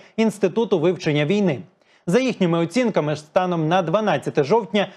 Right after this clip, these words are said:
російські війська не забезпечили серйозного прориву під Авдіївкою і навряд чи відразу відсічуть українські сили у місті. Ситуацію біля Авдіївки станом на вчора показано на карті Deep State.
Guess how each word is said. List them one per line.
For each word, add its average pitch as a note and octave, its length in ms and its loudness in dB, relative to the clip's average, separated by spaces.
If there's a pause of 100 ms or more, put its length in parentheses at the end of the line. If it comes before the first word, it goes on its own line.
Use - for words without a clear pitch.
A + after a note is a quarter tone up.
(120)
російські G3 480 0
війська E3+ 400 0
не G#3 220 0
забезпечили G#3 760 0
серйозного D3+ 600 0
прориву F#3 440 0
під D3+ 200 -2
Авдіївкою A3 680 0 (240)
і A#3+ 80 2
навряд F#3+ 540 0
чи A#3 100 0
відразу D#3+ 500 0
відсічуть F3+ 580 -2
українські F3 640 -2
сили F3 440 0
у F3+ 100 0
місті. D#3 460 0 (960)
Ситуацію A3 680 0
біля E3 220 2
Авдіївки F3 640 0
станом F3+ 360 -2
на E3+ 100 0
вчора F#3+ 360 2
показано F3 520 -2
на D#3 120 -2
карті F#3 380 -2
Deep D3 220 -2 (120)
State. E3+ 260 0